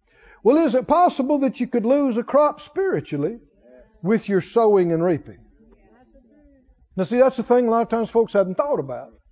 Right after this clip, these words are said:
and they don't really like the idea of that. <laughs> But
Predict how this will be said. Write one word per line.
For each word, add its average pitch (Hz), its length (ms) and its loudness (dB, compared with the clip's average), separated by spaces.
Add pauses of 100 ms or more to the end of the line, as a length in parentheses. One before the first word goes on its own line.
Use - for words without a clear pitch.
(460)
and 180 180 -4
they 202 80 0
don't 214 140 -2
really 208 160 2
like 240 300 2
the 190 120 2
idea 139 380 0
of 113 80 -16
that. - 1600 -20
<laughs> - 0 - (640)
But 269 560 4